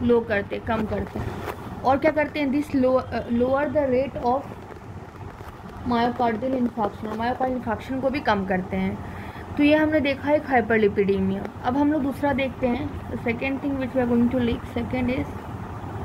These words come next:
that is the hypertension, hypertension।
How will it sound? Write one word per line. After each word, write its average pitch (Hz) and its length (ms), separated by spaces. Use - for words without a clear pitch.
that 233 120
is 277 160
the 269 240
hypertension, 220 960
hypertension। - 2000